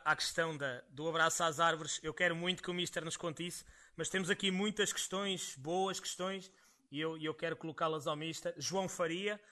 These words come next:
um abraço para ele. Eh, na sua opinião, Mister, qual é, eh, qual é a sua abordagem prioritária, eh, numa equipa sua, tendo de escolher primeiro para trabalhar? O que é que trabalha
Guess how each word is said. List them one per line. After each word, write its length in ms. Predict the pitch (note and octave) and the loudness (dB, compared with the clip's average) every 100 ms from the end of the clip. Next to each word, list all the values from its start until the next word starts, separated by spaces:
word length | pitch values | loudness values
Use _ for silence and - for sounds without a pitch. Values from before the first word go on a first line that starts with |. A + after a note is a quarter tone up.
| - | -14
um 80 | D3 | -8
abraço 340 | D3+ D#3 D3+ - | 0 2 2 -2
para 140 | D#3+ | 0
ele. 260 | D#3+ F#3 F#3+ - - - _ - | 2 0 -2 -10 -20 -20 _ -12
Eh, 420 | D#3+ D3+ D3+ D3+ | -6 -4 -4 -6
na 140 | D#3+ | -4
sua 180 | E3+ G#3+ | 0 0
opinião, 320 | G#3 G3 A3 | 0 0 0
Mister, 420 | G3+ A3 - G#3+ F#3 | 0 -2 -2 -4 -4
qual 300 | - F#3+ F#3+ | -2 0 2
é, 280 | F#3 G3+ G#3 - - _ - | 2 0 -4 -12 -20 _ -8
eh, 460 | D3 C#3+ C#3+ C#3 - | -4 -4 -6 -10 -8
qual 140 | E3+ | -4
é 80 | G#3+ | -2
a 60 | G#3+ | 0
sua 420 | A#3 A#3+ A3 - - _ - | 0 2 2 0 -18 _ -4
abordagem 680 | D#3+ E3 E3+ F#3+ E3+ G3 - _ | -2 0 4 4 4 -4 -6 _
prioritária, 840 | - A3 G#3 F#3+ G3 E3+ F3+ G3+ A3 _ _ - | -4 -2 0 -2 0 0 0 -4 -10 _ _ -10
eh, 160 | C3 | -8
numa 200 | C3+ C#3+ | -6 -4
equipa 300 | D3+ D#3+ D#3+ | -4 -6 -8
sua, 640 | D3+ - F3 G3+ A3 G#3+ G3 - | -6 -6 -6 -4 -2 -2 -4 -6
tendo 200 | F#3+ F#3+ | -2 -2
de 80 | F3+ | -2
escolher 400 | - G3 F3+ F3 | -2 0 0 0
primeiro 300 | - F3 F#3 | 0 -2 -2
para 120 | F3+ F#3+ | -2 -2
trabalhar? 460 | F3+ E3+ D#3 C#3 | 0 2 4 2
O 60 | - | 2
que 80 | F#3+ | -4
é 40 | |
que 80 | - | 0
trabalha 400 | G3+ F3 F3 | 0 2 0